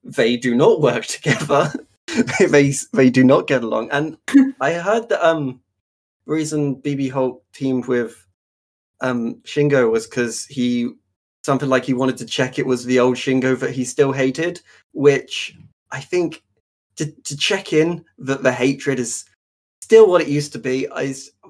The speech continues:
Speaker 1: that's beautiful. That's top level hating right there. And I, I aspire to one day hate something the way that B B Hulk hates Shingo Takagi, 'cause
Speaker 2: <laughs>
Speaker 1: that is a beautiful thing. <laughs>
Speaker 2: <laughs> Yeah, it is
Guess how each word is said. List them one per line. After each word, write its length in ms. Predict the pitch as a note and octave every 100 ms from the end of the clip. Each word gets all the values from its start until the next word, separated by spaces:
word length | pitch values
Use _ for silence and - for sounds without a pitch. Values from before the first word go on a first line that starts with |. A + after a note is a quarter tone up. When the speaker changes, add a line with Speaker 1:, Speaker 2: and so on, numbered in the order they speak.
| F#3
Speaker 1:
that's 240 | A3 -
beautiful. 560 | - - D3 - A2 _ _ _
That's 280 | G3 - -
top 340 | - D#3+ -
level 240 | C3+ C3 A#2+
hating 420 | A#2 C4+ A#2+ A2+
right 200 | A2 -
there. 240 | A2+ A2
And 100 | -
I, 180 | C3+ E3+ -
I 120 | D3+
aspire 680 | E3 C#3+ - B2+ A#2+ A#2 G#2 - - _
to 80 | D3
one 260 | C3 C#3 C3
day 340 | B2+ A#2+ A#2
hate 400 | C3+ - C#3+ C3+
something 580 | - A#2 - G#2+ A2+ B2+ - _
the 120 | - B2+
way 180 | B2+
that 160 | A#2+ A#2
B 120 | B2
B 140 | A#2 A#2+
Hulk 300 | A2 A2 -
hates 280 | A2 A#2+
Shingo 360 | - A2+ A2 G#2+
Takagi, 560 | G#2+ - G#2+ G#2+ A2 - C4+ -
'cause 240 | B2 A#2+ C4+ -
Speaker 2:
<laughs> 180 | D3 _
Speaker 1:
that 200 | E3 E3
is 140 | D#3 D3
a 80 | C#3
beautiful 640 | C#3+ A#2+ E3 D3+ C#3+ C3+ B2
thing. 680 | A2+ - E3+ D#3+ - A#3 -
<laughs> 20 |
Speaker 2:
<laughs> 1500 | C#3 C#3+ D#4+ F4 F4 F#4 F4+ G4+ - - _ _ - - F4+ - - G4 - _ _ - - _ _ - -
Yeah, 460 | C4 D4 C4+ C#4+ C#4+ E4
it 60 | F#4
is 280 | E4 D4+